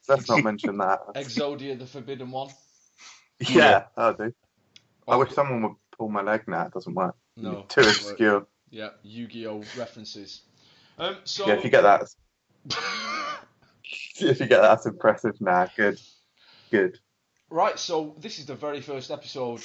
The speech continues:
Speaker 2: of Unwrapped. Uh, I think what we're gonna do is we're just gonna talk a little bit about what this is. Now, I'm guessing the vast majority of people who have downloaded and listening to this podcast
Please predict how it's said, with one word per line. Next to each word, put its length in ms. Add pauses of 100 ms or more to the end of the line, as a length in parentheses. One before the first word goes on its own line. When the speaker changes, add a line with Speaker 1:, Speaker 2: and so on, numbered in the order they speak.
Speaker 2:
of 320 (140)
Unwrapped. 960
Uh, 380
I 80
think 280
what 160
we're 60
gonna 180
do 180
is 140
we're 80
just 160
gonna 160
talk 320
a 40
little 140
bit 200
about 280
what 200
this 160
is. 240
Now, 160
I'm 120
guessing 440
the 40
vast 320
majority 440
of 100
people 400
who 400
have 320
downloaded 560
and 180
listening 300
to 100
this 120
podcast 600